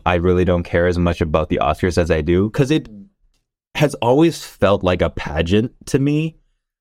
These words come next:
where it's like, okay, if you get nominated, then you are being recognized for your skill. And after the nomination, then comes, like,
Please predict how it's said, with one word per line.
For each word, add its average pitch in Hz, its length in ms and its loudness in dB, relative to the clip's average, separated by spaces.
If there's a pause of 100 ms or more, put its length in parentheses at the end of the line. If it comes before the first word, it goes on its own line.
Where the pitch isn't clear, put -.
(100)
where 98 180 2
it's 98 160 -4
like, 90 240 0
okay, 85 420 0
if - 140 -4
you 139 80 2
get 165 220 2
nominated, 123 920 0 (340)
then 101 240 2
you 98 120 2
are 92 100 2
being 92 260 2
recognized 87 600 0
for 95 140 0
your 80 120 0
skill. 85 720 0
And 95 220 0
after 87 340 0
the 143 120 2
nomination, 104 1000 0 (100)
then 110 380 0
comes, 110 420 -2
like, 85 360 0